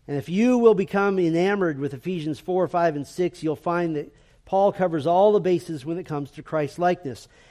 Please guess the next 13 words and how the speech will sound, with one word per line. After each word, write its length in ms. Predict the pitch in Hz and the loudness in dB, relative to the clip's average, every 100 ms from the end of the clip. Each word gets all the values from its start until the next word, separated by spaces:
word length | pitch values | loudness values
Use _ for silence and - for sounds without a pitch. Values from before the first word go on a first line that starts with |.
| _ | _
And 120 | 156 | -4
I'd 100 | 156 | 0
like 220 | 156 190 214 | 4 2 2
to 80 | |
use 320 | 226 202 196 143 | -2 -2 -2 0
just 340 | 190 240 - | 2 2 0
the 120 | 262 | -6
first 340 | - 226 226 - | -2 -2 -2 -6
few 180 | 220 | -6
verses 440 | 202 202 190 175 143 | -2 -2 -2 -4 -4
of 120 | 147 | -6
Ephesians 460 | 131 196 180 165 - | -6 -6 -4 -6 -6
five 460 | 190 185 156 143 | -4 -2 -2 -4